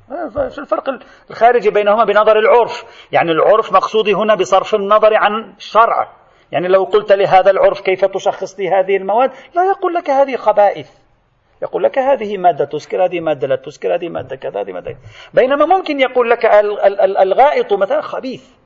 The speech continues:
ممكن، هذا معقول. فإذا الكافر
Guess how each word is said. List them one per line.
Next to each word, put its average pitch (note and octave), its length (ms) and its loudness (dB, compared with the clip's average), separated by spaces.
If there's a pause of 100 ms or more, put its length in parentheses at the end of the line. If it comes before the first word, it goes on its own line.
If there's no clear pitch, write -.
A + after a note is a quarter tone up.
(360)
ممكن، - 260 -14 (560)
هذا C#3 160 -2
معقول. D3+ 400 0 (1040)
فإذا C#3+ 200 -2
الكافر F3+ 800 0